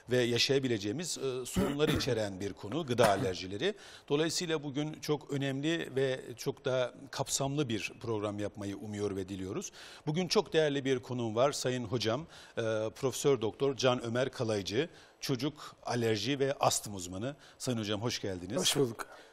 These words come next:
Speaker 1: Hocam, e, çok <clears throat> teşekkür ediyorum. Yoğun programınızda zaman ayırdınız. Benim de
Speaker 2: Teşekkürler.
Speaker 1: üzerimde emeğiniz var. Üniversite yıllarında
Speaker 2: Sağ ol.
Speaker 1: çok teşekkür ediyorum hocam. Şimdi hocam, gerçekten de konu çok kapsamlı ve geniş. E, sizin de bu konuda çok engin bir tecrübeniz var.
Speaker 2: Teşekkür
Speaker 1: E,
Speaker 2: ederim.
Speaker 1: e,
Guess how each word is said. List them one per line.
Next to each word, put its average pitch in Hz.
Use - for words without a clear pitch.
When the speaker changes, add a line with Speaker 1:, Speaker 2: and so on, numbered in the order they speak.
Speaker 1:
Hocam, 113
e, 110
çok -
<clears throat> -
teşekkür 107
ediyorum. 95
Yoğun 101
programınızda 101
zaman 98
ayırdınız. 98
Benim -
de 147
Speaker 2:
Teşekkürler. 110
Speaker 1:
üzerimde 107
emeğiniz 104
var. 98
Üniversite 101
yıllarında 95
Speaker 2:
Sağ 117
ol. 95
Speaker 1:
çok 98
teşekkür 95
ediyorum 90
hocam. 85
Şimdi 160
hocam, 131
gerçekten 131
de 147
konu 123
çok -
kapsamlı 110
ve 104
geniş. 104
E, 117
sizin 117
de 110
bu 104
konuda 107
çok -
engin 110
bir 104
tecrübeniz 104
var. 120
Speaker 2:
Teşekkür 147
Speaker 1:
E, 123
Speaker 2:
ederim. 107
Speaker 1:
e, 101